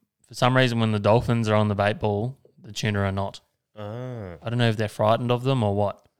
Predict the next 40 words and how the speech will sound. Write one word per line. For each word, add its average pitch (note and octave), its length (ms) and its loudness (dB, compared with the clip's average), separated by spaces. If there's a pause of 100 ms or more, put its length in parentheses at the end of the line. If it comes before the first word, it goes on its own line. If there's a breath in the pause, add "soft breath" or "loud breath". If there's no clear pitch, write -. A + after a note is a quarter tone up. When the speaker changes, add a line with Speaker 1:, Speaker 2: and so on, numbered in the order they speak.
(540)
Speaker 1:
But A2+ 100 -4
yeah, A2+ 140 4
we G2+ 120 2
had A2 140 -2
this G#2+ 140 -2
big C3 280 0
area A2+ 260 4
that G#2+ 80 -4
looked A2 220 -10
absolutely A2+ 520 -6
amazing, G#2 640 -4
birds G2+ 480 -6 (240)
everywhere, G#2+ 580 -4 (640)
um, G#2 640 -2
and B2 180 -8
dolphins A2 400 0
crashing G#2 400 -4
through, A2 400 -6 (720)
and, G#2 280 -2
uh, G2 240 0
no G#2+ 240 2
fish - 240 -4
on G2 120 -6
it. - 60 -16 (440)
So G#2 480 0 (1400)
Speaker 2:
So - 100 -14
Speaker 1:
that A#2+ 120 4
was C3 140 4
Speaker 2:
basically, D#3 160 2
we C3+ 140 4
did A#2 200 -2
a A2 40 0
scenic - 600 -6
route G2+ 280 -4
all G#2 220 -2
the G2 60 -2
way F#2+ 260 0
to F#2+ 360 -6
find F#2 400 -6
tuna. F2+ 360 -10